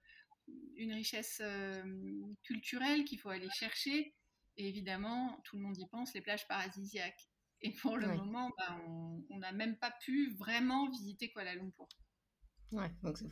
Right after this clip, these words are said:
Speaker 2: forcément frustrant. Et, et justement, tu parlais de tes enfants. Toi, euh, comment ils ont, ont, ils ont réagi face à ce lockdown ? Parce que, voilà, c'est aussi pour, pour eux frustrant, j'imagine.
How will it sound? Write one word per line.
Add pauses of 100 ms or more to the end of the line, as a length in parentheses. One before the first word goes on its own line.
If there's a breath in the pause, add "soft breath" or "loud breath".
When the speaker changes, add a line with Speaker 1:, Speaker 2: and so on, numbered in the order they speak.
Speaker 2:
forcément
frustrant. (460 loud breath)
Et,
et
justement,
tu
parlais
de
tes
enfants.
Toi,
euh,
comment
ils
ont,
ont,
ils
ont
réagi
face
à
ce
lockdown ?
Parce
que, (280)
voilà,
c'est (640)
aussi
pour,
pour
eux
frustrant,
j'imagine.